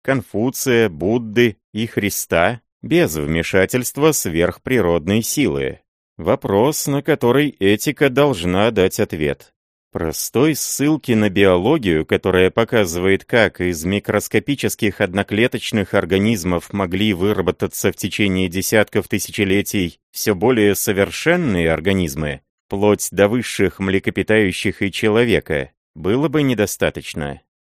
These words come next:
А потому этике предстоит выполнить работу, подобную той, которая была сделана Агюстом Контом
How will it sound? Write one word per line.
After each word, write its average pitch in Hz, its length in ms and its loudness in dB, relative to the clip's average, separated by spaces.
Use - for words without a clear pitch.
А 101 120 0
потому 143 540 2
этике 131 540 2
предстоит 110 680 0
выполнить 104 720 0
работу, 104 560 0
подобную 85 800 2
той, 127 360 4
которая 131 520 2
была 117 340 4
сделана 90 680 0
Агюстом 87 640 -2
Контом 151 640 2